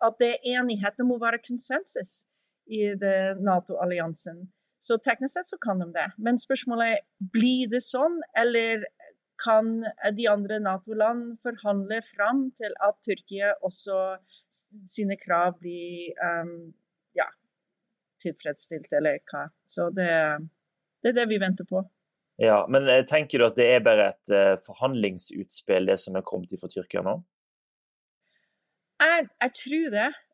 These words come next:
Speaker 1: Eh, også fordi at, ehm, Tyrkia kom med det her i det siste liten. Det har blitt snakk om medlemskapet i, eh, for Sverige og Finland, eller at de var interessert i å søke, eller det var en debatt i hvert fall,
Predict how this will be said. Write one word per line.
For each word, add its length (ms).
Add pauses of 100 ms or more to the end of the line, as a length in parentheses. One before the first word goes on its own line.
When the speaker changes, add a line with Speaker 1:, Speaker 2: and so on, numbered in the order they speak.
(140)
Speaker 1:
Eh, 460 (500)
også 440
fordi 240
at, 180 (280)
ehm, 840 (560)
Tyrkia 500
kom 600 (100)
med 300
det 180 (140)
her 340 (300)
i 120
det 100
siste 320
liten. 500 (380)
Det 60
har 60
blitt 200
snakk 400
om 100
medlemskapet 680
i, 400
eh, 460
for 100
Sverige 540 (120)
og 360
Finland, 340 (140)
eller 240
at 100
de 100
var 140
interessert 580
i 60
å 80
søke, 480
eller 160
det 160
var 160
en 80
debatt 380
i 100
hvert 240
fall, 220